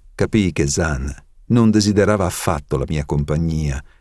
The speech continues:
o almeno non quanto mi aveva fatto credere per convincermi a traslocare. Non mi invitava mai,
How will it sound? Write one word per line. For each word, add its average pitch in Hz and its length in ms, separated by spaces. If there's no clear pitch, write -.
o 98 60
almeno 87 460
non 90 280
quanto 95 340
mi 87 120
aveva 80 240
fatto 85 300
credere 80 500
per 90 180
convincermi 98 640
a 76 80
traslocare. 71 840
Non 104 160
mi 107 100
invitava 101 460
mai, 71 360